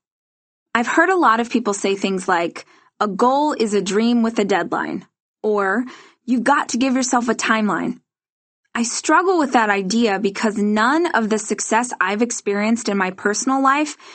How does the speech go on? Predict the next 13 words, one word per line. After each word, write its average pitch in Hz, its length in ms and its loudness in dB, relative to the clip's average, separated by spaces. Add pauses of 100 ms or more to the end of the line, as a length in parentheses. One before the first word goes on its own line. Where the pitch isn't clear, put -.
(140)
has 226 280 0
been 214 300 0
quick. - 640 -4 (580)
If 240 160 -2
I 277 120 4
had 277 220 0
given 339 360 2
myself 233 400 0
a 214 40 -2
timeline 220 800 0
of 202 140 0
a 202 40 4
year 202 520 0